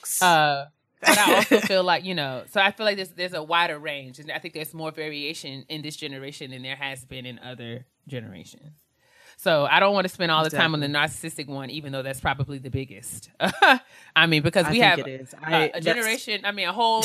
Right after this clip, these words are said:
Speaker 2: like, Instagram wouldn't be Instagram if, <laughs> if, if we were a narcissistic generation,
Speaker 1: If
Speaker 2: but
Speaker 1: we
Speaker 2: that's, like, selfies. Come
Speaker 1: Exactly.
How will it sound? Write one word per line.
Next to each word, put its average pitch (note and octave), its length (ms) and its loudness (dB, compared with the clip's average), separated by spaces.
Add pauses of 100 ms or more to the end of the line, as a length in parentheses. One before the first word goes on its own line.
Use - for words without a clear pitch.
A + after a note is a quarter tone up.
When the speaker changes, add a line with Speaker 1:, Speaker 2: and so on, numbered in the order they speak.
Speaker 2:
like, E3 320 -6
Instagram G#3+ 560 0
wouldn't F#3 220 -6
be F3+ 120 -8
Instagram D3+ 580 -6
if, C3+ 160 -16
<laughs> G#3 180 -4 (220)
if, A3+ 100 0 (160)
if F3+ 160 -6
we F#3+ 140 -10
were F3 200 -2
a D#3 160 -2
narcissistic D3+ 680 -6
generation, B2+ 440 -12
Speaker 1:
If D#3 60 -8
Speaker 2:
but B2+ 80 -12
Speaker 1:
we C3 60 -4
Speaker 2:
that's, C#3 180 -4 (380)
like, C#3+ 260 0 (160)
selfies. C3+ 540 -2
Come D#3+ 80 -10
Speaker 1:
Exactly. C3+ 420 -6